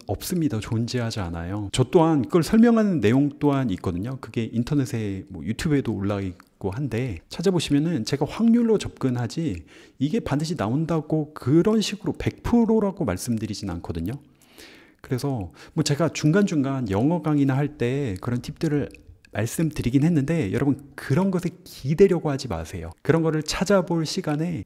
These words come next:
오답 노트 한 번 더 보는 게 분명히 도움이 될 것입니다. 제가 조금만 더 고민을 해보고 여러분 진짜 도움이 되는 내용이다 하면은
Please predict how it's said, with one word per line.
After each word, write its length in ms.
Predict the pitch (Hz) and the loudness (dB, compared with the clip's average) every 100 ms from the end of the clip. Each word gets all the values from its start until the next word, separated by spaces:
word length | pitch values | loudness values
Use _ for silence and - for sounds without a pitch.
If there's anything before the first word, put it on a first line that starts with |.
| - | 0
오답 200 | 131 180 | 2 2
노트 400 | 147 147 - 131 | 0 -4 -4 0
한 240 | 117 123 | 0 0
번 140 | 147 131 | 0 0
더 120 | 95 | -2
보는 300 | 104 104 95 | -2 -2 -2
게 320 | 110 104 82 | -4 -4 -6
분명히 260 | - 113 110 | -6 -4 -4
도움이 420 | 95 113 117 107 | 0 2 2 2
될 160 | 98 90 | -2 -4
것입니다. 560 | - 92 - 80 85 87 | -4 -4 -6 -8 -10 -12
제가 460 | - 117 123 120 113 - - - - - | -4 -2 0 -2 -4 -10 -10 -10 -12 -6
조금만 720 | - 214 226 220 214 202 190 | -2 4 4 4 2 2 0
더 260 | 180 139 139 | 0 0 2
고민을 340 | 135 113 127 | 2 0 2
해보고 420 | 147 - - 165 101 | 0 -4 -2 -2 -2
여러분 200 | 110 104 | -4 -6
진짜 220 | 113 117 | -4 -2
도움이 400 | - 131 190 185 | 4 6 6 4
되는 380 | - 104 233 220 | 0 4 8 8
내용이다 340 | 196 156 127 | 6 2 0
하면은 520 | 120 139 117 143 135 | -2 -2 -2 0 -2